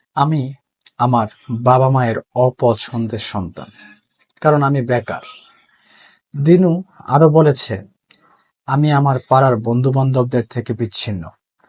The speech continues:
কারণ আমার পকেট ফাঁকা। আমার পছন্দের মানুষ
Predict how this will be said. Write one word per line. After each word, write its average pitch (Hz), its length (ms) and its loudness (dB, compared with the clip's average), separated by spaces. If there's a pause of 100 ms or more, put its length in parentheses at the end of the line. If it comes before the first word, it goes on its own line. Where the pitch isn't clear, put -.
(320)
কারণ 147 200 4
আমার 151 180 2 (100)
পকেট 143 280 -2
ফাঁকা। - 460 -6 (880)
আমার 120 260 -2
পছন্দের 123 540 -2
মানুষ 117 520 -4